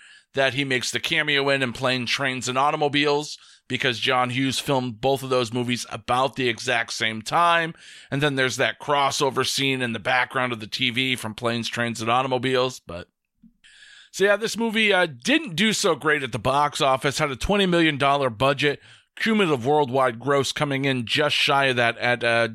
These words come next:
just over sixteen million. Uh, but it has lived on and has become a cult hit, uh, in the later years, mainly because of the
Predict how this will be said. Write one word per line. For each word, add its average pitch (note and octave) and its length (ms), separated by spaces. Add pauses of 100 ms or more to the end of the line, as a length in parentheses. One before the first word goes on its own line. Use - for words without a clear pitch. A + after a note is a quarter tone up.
(220)
just B2 260
over A#2+ 200
sixteen A#2 720
million. A2 540 (480)
Uh, G#2 120
but C3 180
it B2+ 80
has E3 440
lived D#3 320
on D#3 360
and F#3 140
has A#2 120
become B2+ 340
a A#2 60
cult C3+ 500
hit, D3+ 320 (100)
uh, C3 220
in C#3+ 80
the C#3 100
later C#3+ 300
years, B2 480
mainly B2 380
because A2+ 340
of G#2 160
the G#2+ 240